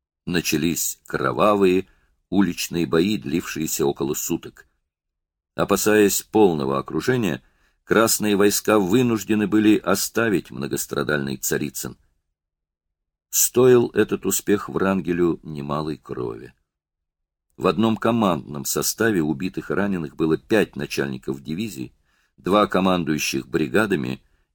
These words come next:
и одиннадцать командиров полков. Умалчивая о громадных потерях Кавказской армии, ростовские и екатеринодарские газеты начали с чрезвычайным усердием расписывать значение победы, одержанной Врангелем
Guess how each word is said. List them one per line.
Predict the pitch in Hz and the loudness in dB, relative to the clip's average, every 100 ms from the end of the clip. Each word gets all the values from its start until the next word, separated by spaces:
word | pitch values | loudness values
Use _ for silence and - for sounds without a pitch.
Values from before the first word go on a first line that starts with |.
| - | 0
и | 80 | 2
одиннадцать | 76 113 117 107 - - | 2 0 -2 -4 -8 -8
командиров | - 69 67 76 80 73 | -8 -8 -6 -4 -4 -6
полков. | - 73 65 53 50 - _ _ _ _ _ _ _ _ _ _ _ _ | -6 -6 -6 -12 -14 -16 _ _ _ _ _ _ _ _ _ _ _ _
Умалчивая | 139 127 110 101 - 95 101 98 | 0 2 2 2 -2 4 4 4
о | 82 | 0
громадных | 76 78 78 64 73 | -2 -2 -2 -2 -6
потерях | - - 76 76 | -4 -2 0 -2
Кавказской | - 76 - 123 - - 65 - | -4 -8 -2 -2 -2 -4 -4 -2
армии, | 71 67 60 64 _ _ _ | -6 -6 -8 -14 _ _ _
ростовские | 71 101 - - - - - 107 | 0 2 4 2 2 -2 2 2
и | 101 - 95 | 2 -2 -4
екатеринодарские | 92 90 101 95 95 92 101 92 - - 80 | 0 0 0 0 2 2 2 2 -2 -4 0
газеты | 82 85 135 131 120 - _ | 2 2 2 2 -2 -6 _
начали | - 98 131 131 127 117 | -2 2 2 2 4 4
с | 120 | 4
чрезвычайным | - - 107 98 104 - 131 131 127 | 0 2 2 2 2 2 2 0 0
усердием | 123 - 127 113 117 | 2 4 2 4 2
расписывать | 110 113 - 120 - 110 | 2 0 0 -2 2 2
значение | 95 104 104 117 110 101 | 2 -2 0 2 2 0
победы, | - 82 73 127 127 127 - | 2 0 4 4 4 2 2
одержанной | 92 80 98 - 62 64 | 0 2 0 -2 -6 -8
Врангелем | 62 - 107 123 104 104 107 | -6 0 2 0 0 0 0